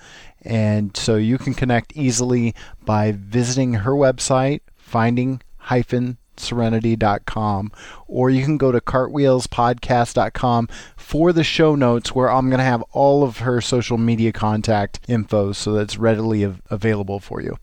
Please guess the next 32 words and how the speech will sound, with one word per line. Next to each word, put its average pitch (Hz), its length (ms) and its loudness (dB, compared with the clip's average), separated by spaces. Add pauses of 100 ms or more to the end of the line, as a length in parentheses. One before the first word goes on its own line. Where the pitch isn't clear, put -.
(160)
Uh, 107 240 0
I 127 100 0
definitely 151 460 2
encourage 151 440 2
you 151 100 4
to 139 60 2
contact 143 640 0
her 170 240 2
about 143 300 2
the 135 80 0
Desire 117 420 2
Map, 151 400 0
and 117 260 0
not 123 280 2
just - 280 0
because 160 280 2
she's 165 240 0
my 175 160 4
wife 175 440 6
either. 156 460 4 (320)
Remember, 147 580 4 (200)
if 127 140 -4
having 156 440 0
fun 135 480 4 (140)
is - 240 -6 (160)
all 135 160 4
about 143 240 4
doing 123 240 2
the 117 80 0
things 120 320 0
you 120 140 2
enjoy, 110 580 2